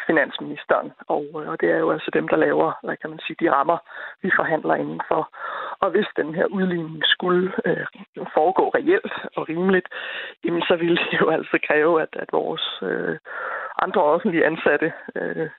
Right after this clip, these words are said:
kolleger, øh, ud-, udviser en, en ret udtalt og massiv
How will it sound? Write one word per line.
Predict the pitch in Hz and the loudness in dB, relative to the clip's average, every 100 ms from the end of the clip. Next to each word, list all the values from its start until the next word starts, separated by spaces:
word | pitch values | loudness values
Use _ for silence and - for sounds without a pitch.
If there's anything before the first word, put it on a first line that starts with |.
| - | -2
kolleger, | 156 165 165 165 - - - - - - - | -2 2 0 0 -6 -10 -10 -10 -12 -12 0
øh, | 453 466 330 - - - | 4 4 2 0 -2 -2
ud-, | 185 180 - - - 202 - - | 0 0 0 -2 -6 -8 -14 -8
udviser | 190 185 165 170 | -6 -4 -2 0
en, | - 160 160 - | 0 -2 -6 -10
en | 156 160 | -8 0
ret | - - - | -2 -2 -6
udtalt | 185 - - - - | -4 -2 -2 -2 0
og | |
massiv | 160 - 190 | -2 -2 -2